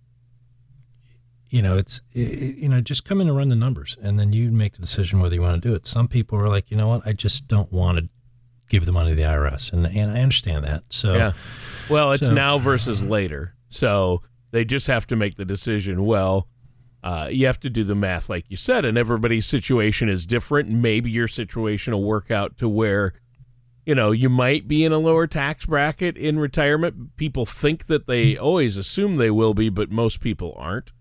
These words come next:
Speaker 2: <laughs> right? So
Speaker 1: Right. They're,
Speaker 2: that
Speaker 1: they're
Speaker 2: you can't
Speaker 1: generally
Speaker 2: count
Speaker 1: about,
Speaker 2: on, you
Speaker 1: they're
Speaker 2: can't
Speaker 1: generally
Speaker 2: count on
Speaker 1: about the
Speaker 2: that.
Speaker 1: same.
Speaker 2: Yeah. Yeah,
Speaker 1: And it's
Speaker 2: generally
Speaker 1: not
Speaker 2: about
Speaker 1: just
Speaker 2: the
Speaker 1: na-,
Speaker 2: same.
Speaker 1: it's not just now versus later. It's later might be more expensive.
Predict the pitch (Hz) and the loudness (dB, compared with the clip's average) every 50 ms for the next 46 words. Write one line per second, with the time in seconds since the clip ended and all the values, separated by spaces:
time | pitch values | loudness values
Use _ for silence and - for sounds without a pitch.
0 | - - - - - - 101 98 - 151 175 143 - - - - - - 131 117 | -20 -20 -20 -18 -10 -8 -6 -6 -6 -6 -8 -8 -10 -10 -12 -8 -4 -2 -2 0
1 | 110 107 107 117 101 92 - - - - 139 127 131 143 147 151 151 131 127 - | 0 0 2 2 2 0 -2 -6 -8 -4 -4 -2 0 2 2 4 4 4 2 2
2 | 165 180 180 175 170 160 160 156 156 151 151 - 160 156 135 147 - 202 185 160 | 2 2 2 2 2 2 2 4 2 2 2 2 2 2 2 2 2 2 2 2
3 | 160 170 180 180 165 156 135 - 123 135 139 135 110 92 147 139 92 78 78 - | 2 2 4 4 4 4 2 2 2 2 2 2 2 2 2 2 0 -2 -4 -8
4 | - _ _ _ _ _ _ - - _ - 104 98 87 80 76 - _ - _ | -12 _ _ _ _ _ _ -20 -20 _ -14 -12 -10 -10 -12 -14 -16 _ -20 _
5 | _ _ _ _ _ _ _ _ _ - 156 180 175 151 139 139 127 127 139 143 | _ _ _ _ _ _ _ _ _ -2 0 0 2 2 2 2 2 2 4 4
6 | 139 147 139 131 160 - 117 - 131 127 123 123 107 80 65 58 - - - - | 4 4 4 4 4 2 2 2 2 4 4 2 2 -2 -8 -10 -12 -16 -18 -20
7 | - - _ - - - 143 135 127 135 135 - - - _ - - - - - | -20 -20 _ -16 -6 -2 0 0 2 0 0 -2 -6 -18 _ -20 -20 -20 -20 -14
8 | - - 151 156 180 - - 185 165 - - _ _ _ _ - 123 117 104 101 | -4 0 2 2 2 2 0 -2 -4 -4 -6 _ _ _ _ -8 -6 -2 0 2
9 | 107 104 101 113 120 107 123 117 - - 101 92 - - 95 92 92 92 90 - | 2 2 2 2 2 2 0 0 0 0 -2 -2 0 0 2 2 2 0 0 0
10 | 131 160 185 185 165 - _ - 113 110 - - - - - - _ _ _ _ | 0 2 2 2 2 0 _ 0 2 2 2 2 -2 -8 -10 -16 _ _ _ _
11 | _ _ _ _ - 110 110 123 147 180 190 190 127 113 110 110 107 107 104 104 | _ _ _ _ -8 -4 -2 0 0 2 2 2 2 2 2 2 2 4 4 2
12 | 104 - _ - 101 101 98 95 95 92 90 92 92 - _ _ _ _ _ _ | 2 0 _ -2 0 2 2 2 2 2 0 0 -2 -6 _ _ _ _ _ _
13 | - - - - - - - - - - - _ - 117 107 101 87 - - - | -12 -12 -12 -12 -12 -20 -20 -20 -20 -20 -14 _ 0 2 2 2 2 0 -4 -4
14 | - - 131 143 127 - - - - - - - | -2 0 0 0 0 -2 -4 -8 -10 -12 -12 -12